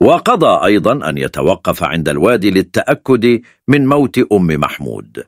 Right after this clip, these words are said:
وأن يحمل صخرة بعينها فتلدغه الأفعى ويخر صريعًا،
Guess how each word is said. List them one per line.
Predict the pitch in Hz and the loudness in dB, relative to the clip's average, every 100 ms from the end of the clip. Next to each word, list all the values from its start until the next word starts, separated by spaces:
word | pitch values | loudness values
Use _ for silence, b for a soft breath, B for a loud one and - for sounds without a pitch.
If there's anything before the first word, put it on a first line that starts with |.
| _ _ - | _ _ 0
وأن | 98 92 | 0 2
يحمل | 104 - 107 95 | -2 -2 -2 -2
صخرة | 123 110 101 92 107 | -2 -2 -4 -2 -2
بعينها | 90 92 95 98 101 98 90 b b b | 0 0 0 -2 -2 -4 -6 b b b
فتلدغه | - 104 104 90 76 120 95 73 82 | -4 -2 0 -2 0 0 0 0 0
الأفعى | 78 113 87 82 92 | 0 -2 -2 0 2
ويخر | 90 95 - 117 - 80 | 2 0 0 -2 -2 -2
صريعًا، | 76 78 85 80 60 57 | -2 -2 0 0 -2 -8